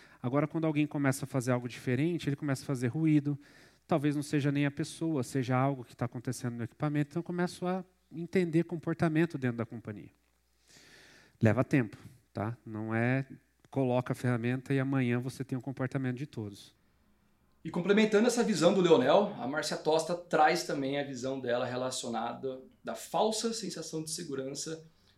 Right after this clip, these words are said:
Speaker 2: do altos executivos nessas empresas. Então, é uma palestra muito, muito interessante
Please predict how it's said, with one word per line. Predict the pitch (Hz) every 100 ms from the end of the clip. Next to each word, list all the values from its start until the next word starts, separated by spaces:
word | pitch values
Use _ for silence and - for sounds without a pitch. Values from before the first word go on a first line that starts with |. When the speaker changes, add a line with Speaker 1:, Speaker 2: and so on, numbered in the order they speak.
| _
Speaker 2:
do | 123 156 147
altos | 151 160 156
executivos | 151 147 - 139 - 131 127
nessas | 131 135 123
empresas. | 139 - 113 113 - - -
Então, | 127
é | 127
uma | 127 131
palestra | 123 120 123 -
muito, | 120 127 147 202 208
muito | 135 170 165
interessante | 143 139 - 123 147 175 -